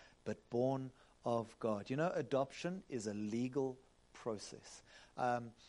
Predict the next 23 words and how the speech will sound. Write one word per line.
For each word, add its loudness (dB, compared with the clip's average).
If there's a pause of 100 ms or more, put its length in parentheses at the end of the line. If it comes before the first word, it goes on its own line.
(220)
I, -4
I, 0
Ankara, 6
I 8
don't 4
mean 0
to 2 (300)
kind 0
of 0
highlight 8
you 2
too -2
much, -2
but 2 (200)
wasn't 4
that 2
beautiful? 4 (680)
She 0
brought 6
us 0
into -2
her 0
confidence. -4